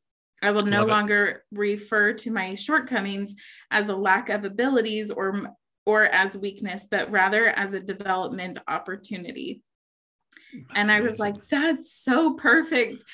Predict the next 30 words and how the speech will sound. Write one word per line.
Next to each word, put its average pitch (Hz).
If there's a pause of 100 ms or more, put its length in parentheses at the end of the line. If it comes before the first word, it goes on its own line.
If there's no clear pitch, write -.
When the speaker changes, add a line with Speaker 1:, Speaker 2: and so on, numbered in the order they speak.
(220)
Speaker 1:
And 220
I, 214
for 220
me, 233
I, 220 (380)
my 220
challenges 233
and 190
my 170
struggles 208
and, 170
you 190
know, 175
trials, 214
whatever 208
you 240
wanna 214
call 208
them, 208 (420)
I 214
started 220
referring 208
to 202
them 185
last 180
year 226
as 190
my 190
learning 208
opportunities. 185